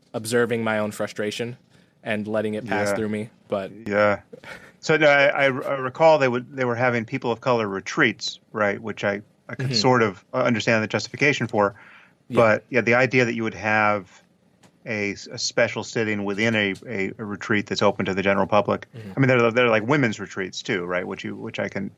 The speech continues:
Speaker 2: uh, I can al-, also understand the rationale for. But
Speaker 1: Yeah.
Speaker 2: and, you know, teenager retreats. But the idea that you would need a room where, you know, the, you know, white people are not allowed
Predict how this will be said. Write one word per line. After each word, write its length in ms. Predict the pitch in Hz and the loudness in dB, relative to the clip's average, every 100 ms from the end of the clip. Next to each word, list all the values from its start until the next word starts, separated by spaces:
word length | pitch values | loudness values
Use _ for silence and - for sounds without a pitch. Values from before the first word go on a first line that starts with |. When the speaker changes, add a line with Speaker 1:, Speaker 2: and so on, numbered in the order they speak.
| _ | _
Speaker 2:
uh, 160 | 110 101 | -8 -6
I 140 | 110 | -8
can 420 | 101 101 95 101 - | -6 -6 -6 -8 -10
al-, 180 | 101 - | -4 0
also 280 | 101 101 107 | 2 2 2
understand 440 | 104 95 101 101 | 0 0 -2 -2
the 60 | 101 | 0
rationale 380 | 104 101 107 98 | 0 0 0 0
for. 180 | 107 101 | 0 0
But 160 | 113 | 0
Speaker 1:
Yeah. 140 | 117 90 - _ - | 0 -4 -10 _ -10
Speaker 2:
and, 280 | 123 104 - | -4 -4 0
you 60 | 107 | -2
know, 80 | |
teenager 540 | 95 127 117 113 110 107 | 2 4 6 6 4 2
retreats. 400 | 104 - 107 - | 0 0 -2 0
But 200 | 107 95 - - _ _ | -2 -4 -10 -20 _ _
the 120 | 123 | 2
idea 340 | 123 123 131 123 | 2 4 4 4
that 80 | |
you 100 | 117 | 2
would 120 | 110 107 | -2 0
need 160 | 117 | 2
a 100 | 110 | 2
room 520 | 104 110 117 107 98 98 | 2 2 2 2 -2 -4
where, 380 | 101 104 98 | 2 4 4
you 120 | 104 98 | 2 0
know, 240 | 95 - 117 | 0 -2 -12
the, 140 | 127 90 | -16 -10
you 140 | 123 | -8
know, 120 | 104 | -6
white 360 | 98 117 117 113 | -8 0 2 4
people 240 | 120 120 | 2 0
are 60 | 110 | 0
not 160 | 107 104 | 2 2
allowed 460 | 104 104 98 87 | 4 4 2 0